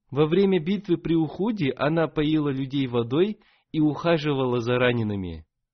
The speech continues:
Она также принимала участие в битве при Хайбаре. На двадцать третьем году по хиджре, когда погиб Хазрат Умар, она сильно плакала.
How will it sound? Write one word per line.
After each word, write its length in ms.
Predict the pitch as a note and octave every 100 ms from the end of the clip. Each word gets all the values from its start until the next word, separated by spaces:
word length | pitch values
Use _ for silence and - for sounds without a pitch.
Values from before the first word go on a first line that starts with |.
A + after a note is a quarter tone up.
| _ _ _ _ _ _ _ _ _ _
Она 240 | C#3 D#3 E3
также 200 | G3 D#3
принимала 520 | D3+ D3+ D3+ D#3 D3
участие 540 | C3+ E3 F#3+ G#3+ D3
в 60 | A#2+
битве 460 | C#3 D3 C3 B2
при 220 | - - B2+
Хайбаре. 640 | - A#2 A2+ A2 F#2+ E2+ - _ _ _ _ _ _ _ _ _ _ _ _
На 160 | C#3+
двадцать 380 | D#3 F3+ F#3+ F3+
третьем 360 | F#3 G#3 G3+ E3
году 300 | E3 D#3+ E3+
по 160 | D#3+
хиджре, 680 | C3 - F#3+ G#3+ D#3+ G2+ F#2 _ _ _ _
когда 280 | D3+ D#3+
погиб 440 | E3+ D#3+ D3 E3+ D#3+
Хазрат 600 | - D#3 D3 D#3+ D#3+ -
Умар, 460 | C3+ C#3 E3 G#3+ - _ _ _ _ _ _ _ _ _ _
она 260 | D3 E3
сильно 340 | D#3 F#3+ F3 D#3+
плакала. 680 | - D3 C#3+ B2+ G2+ F2